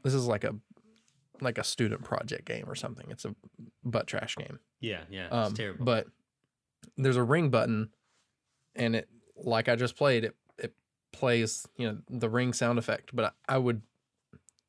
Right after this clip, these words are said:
Speaker 1: I would, without saying anything to anybody, I would, you know, turn on my phone, turn it at max volume. And it
Speaker 2: <laughs>
Speaker 1: also,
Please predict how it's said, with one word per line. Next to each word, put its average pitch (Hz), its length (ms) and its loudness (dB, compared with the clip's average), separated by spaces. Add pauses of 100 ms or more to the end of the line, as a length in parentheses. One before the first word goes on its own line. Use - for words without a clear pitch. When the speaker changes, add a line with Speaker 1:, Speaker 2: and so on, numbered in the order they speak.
(500)
Speaker 1:
I 127 60 4
would, 123 160 0
without 139 340 2
saying 147 320 2
anything 143 420 0
to 143 120 -4
anybody, 120 580 0 (840)
I 117 80 2
would, 110 220 -2
you 123 120 -4
know, 92 80 -6
turn 117 220 -2
on 123 120 0
my 131 120 0
phone, 117 420 -2 (1000)
turn 135 180 2
it 131 100 0
at 123 120 -2
max 120 420 0
volume. 104 540 0 (640)
And 135 120 4
it - 20 4
Speaker 2:
<laughs> - 40 0
Speaker 1:
also, 170 460 6